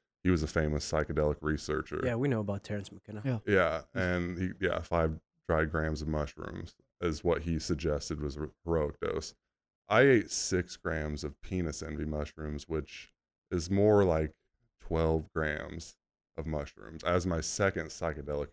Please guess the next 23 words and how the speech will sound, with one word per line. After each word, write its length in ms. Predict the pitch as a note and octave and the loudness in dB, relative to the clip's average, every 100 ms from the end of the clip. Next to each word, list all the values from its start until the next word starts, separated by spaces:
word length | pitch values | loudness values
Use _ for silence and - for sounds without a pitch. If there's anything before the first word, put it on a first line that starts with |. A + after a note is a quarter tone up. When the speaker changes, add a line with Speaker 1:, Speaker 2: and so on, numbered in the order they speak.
| _ | _
Speaker 1:
experience. 680 | _ D#2+ D2+ - F2 - - _ _ _ _ _ - | _ -6 -4 -8 -12 -14 -20 _ _ _ _ _ -4
And 140 | F#2+ | 2
I 160 | F#2+ A2+ | 6 6
was 220 | A2 F#2+ | 6 4
going 420 | F#2+ F#2+ F#2 F2 | 4 4 4 0
through 340 | D#2 F2+ F2 E2 | -4 -2 0 2
a 40 | |
lot 240 | D#2+ E2 D#2+ | 2 2 0
of 160 | D2 | -2
hardship 600 | D#2+ D#2 D2 - D#2 D2 | -2 -2 -2 -4 -6 -4
in 80 | D2+ | -4
my 100 | D2 | -2
life 280 | C#2+ D2 D2+ | -2 -2 -4
at 80 | D#2+ | -6
the 80 | - - | -16 -12
time. 420 | D#2+ D#2 D#2 D#2 - | -6 -4 -4 -6 -6
I 60 | D#2 | -4
was 160 | D2+ | -4
very, 340 | C#2+ E2 E2 D#2+ _ _ _ _ | -2 0 0 -2 _ _ _ _
I 60 | E2 | -4
was 160 | D#2 | -4
very 300 | D2+ E2 D#2+ - | -2 -2 -2 -6
angry, 580 | D#2 D2 D#2 D#2+ D#2+ D#2+ | -10 -8 -6 -4 -2 -4